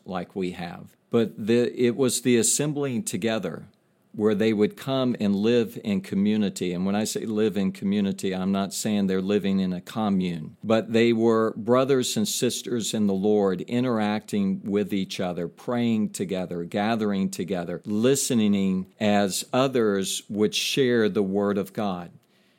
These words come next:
either taking a scroll of the Bible and being able to read and to teach God's Word. When you look at that, this is a community of faith that they needed each other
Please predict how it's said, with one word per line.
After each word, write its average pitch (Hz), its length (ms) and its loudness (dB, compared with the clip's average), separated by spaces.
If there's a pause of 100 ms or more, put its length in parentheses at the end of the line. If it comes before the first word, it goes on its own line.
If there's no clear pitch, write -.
(260)
either 113 520 4
taking 107 520 2
a 101 100 2
scroll 110 880 2
of 101 180 0
the 104 100 0
Bible 92 640 0
and 95 200 0
being 101 260 2
able 101 360 2
to - 180 -6
read 98 480 2
and 92 180 -2
to 92 100 -6
teach 104 440 -4
God's 95 400 0
Word. 95 400 0 (140)
When 110 180 4
you 107 140 6
look 127 220 4
at 139 200 -2
that, 98 500 0 (400)
this 117 400 0
is 113 380 0
a 104 100 0
community 123 800 0
of 101 160 2
faith 104 640 -2 (440)
that 117 280 0
they 113 160 4
needed 139 500 4
each 117 380 0
other 98 440 -2